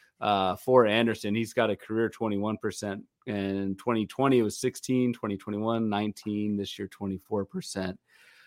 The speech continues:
And supported by swinging strike rate. So that's the one of the things I always look at too. If someone's got a bump in strikeout rate, is that supported by whiffs? And I mean, Tyler Anderson's got it. And, and again, you take the Dodger factor, new organization. They, they know what to do with those raw materials.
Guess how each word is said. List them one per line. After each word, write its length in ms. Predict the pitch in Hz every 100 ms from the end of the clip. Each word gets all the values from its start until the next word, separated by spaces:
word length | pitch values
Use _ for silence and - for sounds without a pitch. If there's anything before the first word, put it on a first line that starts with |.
| _ _ _
And 300 | 110 104 101
supported 500 | - 123 127 123 113
by 280 | 107 104 101
swinging 340 | - 113 104
strike 340 | 98 110 101 98
rate. 280 | 90 - -
So 100 | 95
that's 240 | 95 -
the 80 | 104
one 160 | 101
of 80 | 104
the 60 | 98
things 300 | 107 101 104
I 100 | 98
always 380 | 101 123 123 110
look 160 | 117
at 160 | 117 107
too. 160 | 117 101
If 100 | -
someone's 280 | 110 110
got 140 | 98 113
a 80 | 104
bump 300 | 110 107 113
in 60 |
strikeout 440 | - 123 117 110 101
rate, 160 | 98
is 100 | 98
that 120 | 104
supported 480 | - 101 - 107 101
by 120 | 104
whiffs? 480 | 104 104 104 - -
And 260 | 104 95 107
I 60 |
mean, 200 | 101 98
Tyler 340 | 95 92 110 117
Anderson's 480 | 123 123 - 127 104
got 300 | 98 123 110
it. 80 |
And, 240 | 92 98 -
and 240 | 110 101
again, 460 | 104 104 127 127 101
you 100 | 104
take 260 | 113 110
the 80 | -
Dodger 440 | 104 110 127 123 107
factor, 440 | 98 95 - 95
new 200 | 101 113
organization. 880 | 120 117 117 110 127 131 - 110 98 - - - - _
They, 500 | 104 110 131 135 131 - -
they 120 | 113
know 140 | 147
what 160 | 160 147
to 100 | 151
do 140 | 147
with 100 | 151
those 200 | 143 131
raw 160 | 131 131
materials. 720 | 123 - 131 117 95 92 -